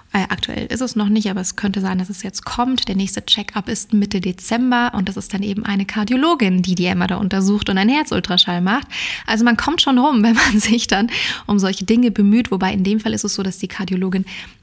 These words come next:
in unsere normale Praxis eingeladen wird. Da sind ganz häufig so Zusammenschlüsse da, da kann man auch einfach mal danach fragen. Und dann zu guter Letzt, ähm, also genau,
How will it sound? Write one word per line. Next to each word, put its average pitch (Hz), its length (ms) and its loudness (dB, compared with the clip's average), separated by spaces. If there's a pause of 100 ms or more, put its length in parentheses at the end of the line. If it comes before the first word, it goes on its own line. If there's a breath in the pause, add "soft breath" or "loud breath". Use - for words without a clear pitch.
in 214 200 2
unsere 190 340 2
normale 190 400 -2
Praxis - 720 -6
eingeladen 196 540 0
wird. 190 340 -6
Da 190 300 0
sind 196 280 0
ganz 190 280 -2
häufig 202 260 -4
so - 100 -4
Zusammenschlüsse 190 800 -2
da, 185 240 -4
da 190 80 -2
kann - 160 -8
man - 100 -4
auch - 40 -10
einfach 202 220 -4
mal 202 120 -2
danach 196 260 -4
fragen. 190 480 -4 (840 loud breath)
Und 269 180 2
dann 240 160 4
zu 254 140 -2
guter 240 260 0
Letzt, 214 580 -2
ähm, 226 880 2 (260 loud breath)
also 196 200 0
genau, 196 320 0